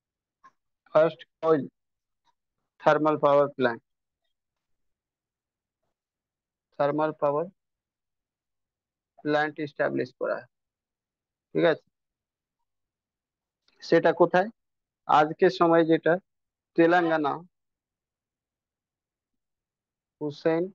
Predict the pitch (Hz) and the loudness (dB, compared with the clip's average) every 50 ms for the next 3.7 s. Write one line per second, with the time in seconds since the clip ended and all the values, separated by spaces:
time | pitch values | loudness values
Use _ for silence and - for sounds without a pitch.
0 | _ _ _ _ _ _ _ _ _ _ _ _ - - - 143 139 139 139 131 | _ _ _ _ _ _ _ _ _ _ _ _ -12 -4 -2 -2 0 0 -4 -6
1 | 131 _ _ _ _ _ _ _ _ _ _ _ _ _ _ _ _ _ _ _ | -8 _ _ _ _ _ _ _ _ _ _ _ _ _ _ _ _ _ _ _
2 | _ _ _ _ _ _ 135 139 135 - 180 175 180 180 170 - 156 147 147 160 | _ _ _ _ _ _ -12 -12 -8 -6 -6 -6 -6 -6 -4 -4 -4 -2 -2 -4
3 | 175 170 _ 151 143 147 147 143 139 135 131 135 139 | -6 -6 _ -4 -4 -2 -4 -6 -6 -8 -8 -8 -12